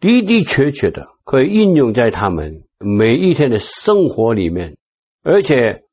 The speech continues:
无论生命遭遇到什么，他们都能够有上帝的话语去帮助他们度过他们所遭遇的。这个是弟兄姐妹在讲道里面所期望的。另外一方面呢，我们也知道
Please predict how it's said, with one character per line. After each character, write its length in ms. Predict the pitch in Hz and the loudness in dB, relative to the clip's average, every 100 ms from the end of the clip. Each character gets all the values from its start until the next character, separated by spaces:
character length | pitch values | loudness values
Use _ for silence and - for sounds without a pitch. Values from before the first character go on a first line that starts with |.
| - | -4
无 200 | 120 160 | 0 2
论 220 | 196 160 | 2 0
生 380 | - 220 208 208 | -2 0 2 4
命 320 | 175 131 - - | 2 0 -6 -6
遭 260 | 185 175 180 | -2 0 2
遇 140 | 160 | 2
到 180 | 147 120 | 2 0
什 220 | - 80 | -4 -8
么， 320 | 78 - _ _ _ _ _ _ _ _ | -10 -18 _ _ _ _ _ _ _ _
他 180 | - 147 | -4 0
们 280 | 131 131 135 | 2 2 0
都 220 | 233 226 | 2 2
能 240 | 151 113 113 | 2 2 2
够 140 | 120 | 2
有 160 | 98 87 | 2 0
上 420 | - - 160 120 | -4 -2 0 0
帝 120 | 113 | -2
的 100 | 92 | -6
话 320 | - 101 85 | -8 -10 -10
语 280 | 80 80 - _ _ _ _ _ | -12 -18 -20 _ _ _ _ _
去 160 | - 107 | -6 -6
帮 400 | - - 160 147 | -4 -2 0 0
助 160 | 135 104 | 0 0
他 160 | 98 | -2
们 340 | 87 78 78 - _ _ _ - | -6 -10 -16 -20 _ _ _ -2
度 240 | 180 127 | 0 0
过 340 | 95 104 85 - | 0 -2 -4 -6
他 140 | - | -4
们 100 | 110 | -2
所 180 | 98 78 | -2 -6
遭 220 | 76 80 | -6 -8
遇 140 | 78 76 | -8 -16
的。 140 | - _ _ _ _ - | -20 _ _ _ _ -2
这 160 | 226 | 0
个 120 | 196 180 | 2 2
是 180 | 165 | 0
弟 160 | 147 165 | 0 2
兄 140 | 151 | 2
姐 140 | 120 107 | 2 0
妹 140 | 104 | 0
在 160 | 101 107 | 2 0
讲 300 | - 87 85 | 0 -4 -2
道 140 | 98 | -2
里 160 | 82 78 | -2 -4
面 240 | 80 78 - | -8 -10 -8
所 200 | - 82 | -6 -6
期 200 | - 76 | -8 -14
望 220 | 73 71 | -16 -20
的。 100 | - _ _ _ _ _ _ _ _ - | -20 _ _ _ _ _ _ _ _ -2
另 160 | 247 247 | 2 2
外 120 | 240 | 2
一 40 | |
方 180 | 202 208 | 2 2
面 160 | 202 190 | 2 4
呢， 120 | 175 | 4
我 140 | 139 | 2
们 120 | 147 | 2
也 80 | 127 | 0
知 200 | 117 131 | -2 -2
道 380 | 127 98 85 | 0 0 -6